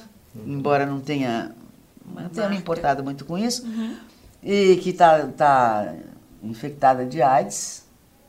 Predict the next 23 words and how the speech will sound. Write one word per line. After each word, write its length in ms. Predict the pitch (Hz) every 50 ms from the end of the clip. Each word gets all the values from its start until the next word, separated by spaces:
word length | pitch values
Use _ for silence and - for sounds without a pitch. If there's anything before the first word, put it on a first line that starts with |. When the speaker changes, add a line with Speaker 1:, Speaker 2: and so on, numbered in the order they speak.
| _ _ _ _ _ _ -
Speaker 3:
Uhum. 120 | 190 190 175 - - -
Speaker 2:
que 80 | 110 117
não 140 | 120 117
tem 180 | 104 117 120 117
cura 320 | - - 131 139 135 127
ainda, 460 | 131 135 143 147 165 185 202 208 - - - - _ _ -
Speaker 3:
Uhum. 140 | 208 196 196
Speaker 2:
quer 140 | 170 160 160
morrer, 600 | 165 175 170 139 151 156 160 170 - - - - _ _ _ _ _ _ _ _ _ _ _
porque 160 | - - 135
já 140 | 131 147 143
não 140 | 139 131 127
vê 160 | 127 143 131
mais 200 | 131 135 131 131
sentido 380 | - 143 131 - 139 139 151 160
na 160 | 180 190 175
vida. 400 | 151 151 160 175 180 214 214 214 - - _ _ _ - - _ - _ _ _ - _ _ _ _ _ _ _ _ _ _ _ _ -
E 400 | - 170 185 202 214 233 247 254
ele 180 | 254 254 254 269
encontra 400 | 254 - 226 247 254 254 254 262
essa 160 | 254 - 269
mulher, 640 | 262 285 277 262 254 247 233 208 175 - - - - - _ _
Speaker 3:
Uhum. 60 | 262